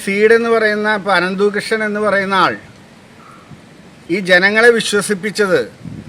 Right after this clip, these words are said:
സംസ്ഥാന മുഖ്യമന്ത്രി ഉൾപ്പെടെ വ്യവസായ മന്ത്രി, സ്പീക്കർ, ജനപ്രതിനിധികളൊക്കെ ഉൾപ്പെടെയുള്ള ആളുകൾ ഈ അനന്തു സംഘടിപ്പിച്ച പരിപാടിയിൽ പങ്കെടുക്കുകയാണ്. അപ്പോൾ ഇത്രയും ആധികാരികമായി മുഖ്യമന്ത്രി ഉൾപ്പെടെയുള്ള ആളുകൾ പങ്കെടുക്കുന്ന പരിപാടികളിലേക്ക്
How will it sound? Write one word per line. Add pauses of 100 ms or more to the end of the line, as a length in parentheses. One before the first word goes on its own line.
(200)
സംസ്ഥാന (100)
മുഖ്യമന്ത്രി
ഉൾപ്പെടെ (120)
വ്യവസായ (120)
മന്ത്രി, (100)
സ്പീക്കർ, (640)
ജനപ്രതിനിധികളൊക്കെ
ഉൾപ്പെടെയുള്ള
ആളുകൾ (100)
ഈ
അനന്തു (220)
സംഘടിപ്പിച്ച (100)
പരിപാടിയിൽ
പങ്കെടുക്കുകയാണ്. (960)
അപ്പോൾ
ഇത്രയും (120)
ആധികാരികമായി (400)
മുഖ്യമന്ത്രി
ഉൾപ്പെടെയുള്ള (100)
ആളുകൾ (160)
പങ്കെടുക്കുന്ന (140)
പരിപാടികളിലേക്ക്